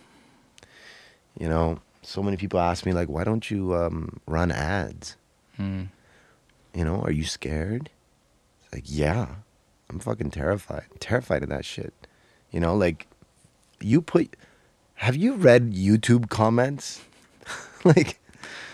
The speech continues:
Speaker 1: people are nasty.
Speaker 2: Yeah.
Speaker 1: I'm okay in my carved market. You know, I had a viral video on Goalcast where I proposed to my fiance.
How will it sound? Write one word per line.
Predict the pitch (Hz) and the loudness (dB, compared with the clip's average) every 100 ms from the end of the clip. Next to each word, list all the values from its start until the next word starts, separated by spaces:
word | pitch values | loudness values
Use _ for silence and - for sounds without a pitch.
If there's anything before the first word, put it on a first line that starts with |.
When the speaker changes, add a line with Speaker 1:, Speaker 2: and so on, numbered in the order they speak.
| - - - | -20 -16 2
Speaker 1:
people | 139 175 202 | 4 8 10
are | 151 | 10
nasty. | 107 87 82 110 135 - 82 71 | 8 6 6 6 4 0 -4 -4
Speaker 2:
Yeah. | - 98 95 - - _ - | -4 -2 -4 -8 -20 _ -2
Speaker 1:
I'm | 82 123 | 2 4
okay | 143 - 123 135 | 2 2 4 6
in | 95 | 4
my | 90 | 2
carved | 90 - 85 87 | 0 0 0 0
market. | 85 85 78 - - _ _ _ _ - - - - - | -4 -6 -6 -12 -16 _ _ _ _ -18 -16 -16 -8 4
You | 107 | 8
know, | 104 98 _ _ _ - - | 8 6 _ _ _ -12 2
I | 110 | 6
had | 127 | 6
a | |
viral | 98 85 92 98 92 | 6 6 8 8 6
video | 92 92 92 85 - | 4 4 4 4 0
on | - 85 80 | -2 -2 0
Goalcast | 82 80 - - - - - | 0 0 -2 -4 -4 -6 -8
where | - 85 | -4 0
I | 85 | 0
proposed | 87 80 85 85 85 | 0 0 2 2 0
to | 87 | -2
my | 82 | -2
fiance. | 78 80 80 78 78 - - | -2 -2 -2 -2 -6 -10 -10